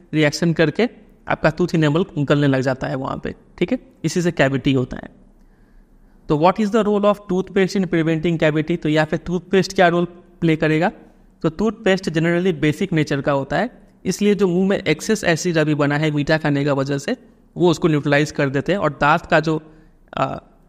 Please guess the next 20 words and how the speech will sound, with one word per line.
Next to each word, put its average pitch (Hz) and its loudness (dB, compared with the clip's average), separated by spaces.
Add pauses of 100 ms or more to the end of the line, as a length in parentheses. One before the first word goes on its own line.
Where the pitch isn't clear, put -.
(100)
इनेमल 147 4
है 170 2
वो 156 2
प्रोटेक्टेड 135 -2
रहता 135 -4
है, - -18 (120)
ठीक - 0
है। 254 4 (2500)
नेक्स्ट, 147 -2 (220)
सेवन, - 0 (1400)
why 175 6
does 220 2
the 185 2
honey 175 2
bee 196 0 (140)
sting 160 -2 (100)
cause 160 0
pain 156 0 (180)
and 156 -2
irritation? 147 -2